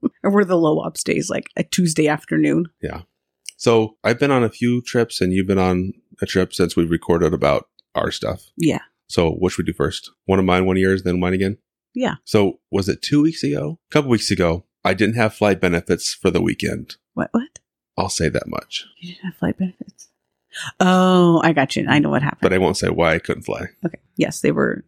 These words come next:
Speaker 1: you could not fly. Yes.
Speaker 2: It was, it was
Speaker 1: You were
Speaker 2: a
Speaker 1: grounded for
Speaker 2: yeah.
Speaker 1: a little. Just
Speaker 2: So I had the weekend off all of a sudden, and I was planning on doing other stuff. And also I was like, "Well, now I'm here." So we decided to do a, like, a weekend in San Diego with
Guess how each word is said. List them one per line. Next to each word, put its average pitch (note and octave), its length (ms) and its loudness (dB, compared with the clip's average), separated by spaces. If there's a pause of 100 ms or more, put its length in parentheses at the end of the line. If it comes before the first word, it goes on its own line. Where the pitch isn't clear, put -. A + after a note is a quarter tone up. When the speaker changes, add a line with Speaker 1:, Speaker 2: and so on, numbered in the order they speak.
Speaker 1:
you - 140 -4
could - 160 -2
not - 160 -2
fly. - 260 -8
Yes. - 280 -10
Speaker 2:
It F2 60 -4
was, - 360 -8 (240)
it - 200 -12 (240)
was F#3 80 2
Speaker 1:
You F3+ 60 2
were G3 60 4
Speaker 2:
a - 20 2
Speaker 1:
grounded F3 420 0
for - 100 -4
Speaker 2:
yeah. - 60 0
Speaker 1:
a - 40 -6
little. - 160 -8 (100)
Just - 180 -20 (400)
Speaker 2:
So D#3+ 140 4
I C3 60 0
had C3 120 2
the A#2 60 0
weekend G#2+ 340 2
off G2+ 220 2
all E2 100 4
of E2 60 0
a - 20 -10
sudden, E2+ 460 -2
and F2 400 -2 (800)
I - 80 0
was F#2 200 2
planning F2+ 360 2
on F2 340 -2 (160)
doing G2 220 2
other F2 120 2
stuff. F#2 160 2
And F#2+ 80 2
also F2+ 160 0
I - 20 2
was F2+ 60 -2
like, F2 120 -2
"Well, E2+ 100 0
now G2 160 0
I'm D#2+ 140 -4
here." E2+ 380 -2 (460)
So F2+ 360 2 (400)
we G2+ 60 0
decided G2 500 2
to F2+ 100 -2
do F2 280 2
a, D#2+ 280 0 (280)
like, F2 120 -4
a E2 80 -2 (260)
weekend G#2+ 520 2
in E2+ 180 -2
San E2+ 280 0
Diego D2+ 480 -6 (180)
with D#2+ 120 -6